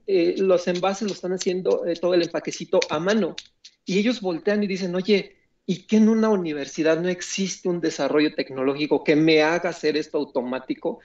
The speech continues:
Que no me gaste quinientos mil pesos en bolsas", algo así como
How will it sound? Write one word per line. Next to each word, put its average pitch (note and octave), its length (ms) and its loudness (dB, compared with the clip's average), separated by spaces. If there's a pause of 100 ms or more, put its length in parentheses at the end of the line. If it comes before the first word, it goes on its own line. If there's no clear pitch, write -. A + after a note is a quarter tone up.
(300)
Que F3+ 80 2
no F3+ 140 2
me G#3 160 2
gaste G3 360 -4
quinientos F3 600 -2
mil G3+ 260 0
pesos G3 340 -2
en D#3+ 220 -2
bolsas", F#3+ 720 0 (880)
algo E3 200 4
así F#3+ 200 0
como D3+ 560 0